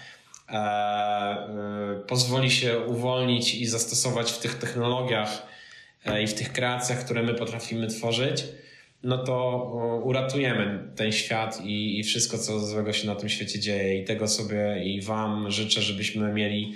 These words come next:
i skupiali się na tym, no bo to jest jedyne, co nam zostało. E, też nasze ciało, nasz, nasz organizm, tak? E, naczynie dla naszego mózgu.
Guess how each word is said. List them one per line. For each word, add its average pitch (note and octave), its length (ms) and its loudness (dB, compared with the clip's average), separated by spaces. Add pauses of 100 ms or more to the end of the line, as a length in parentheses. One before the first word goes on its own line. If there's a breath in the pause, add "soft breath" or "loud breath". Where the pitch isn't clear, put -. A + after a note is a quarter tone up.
(120 loud breath)
i A#2 80 2
skupiali A#2 460 2
się - 140 0
na G2 120 0
tym, C3 340 -2 (640 loud breath)
no C3 120 -2
bo C3+ 120 2
to D3 120 0
jest D3 160 2
jedyne, C#3+ 280 0
co C3+ 100 -2
nam C3 140 2
zostało. G2+ 640 0 (520 loud breath)
E, A2 760 2
też - 180 2
nasze C3 240 4
ciało, B2 440 2
nasz, A2 260 2
nasz A2+ 240 2
organizm, G2 840 0
tak? G#2 400 -2
E, G#2 360 -4 (460 loud breath)
naczynie B2 540 4
dla B2+ 160 4
naszego B2+ 340 2
mózgu. A2 720 2